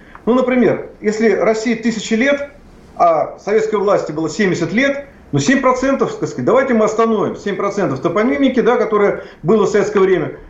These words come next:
но девяносто три процента мы должны вернуть исторические названия. При том, э, что было понятно, я имел отношение к двухтомнику Иосиф Сталин, и мы с, э,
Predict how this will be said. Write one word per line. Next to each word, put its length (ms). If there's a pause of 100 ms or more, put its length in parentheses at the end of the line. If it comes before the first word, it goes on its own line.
(100)
но 100
девяносто 400
три 160
процента 500
мы 100
должны 240
вернуть 340
исторические 480
названия. 460 (360)
При 120
том, 380
э, 140
что 160
было 220
понятно, 400
я 100
имел 220
отношение 520
к 280
двухтомнику 520
Иосиф 320
Сталин, 380
и 40
мы 140
с, 220
э, 300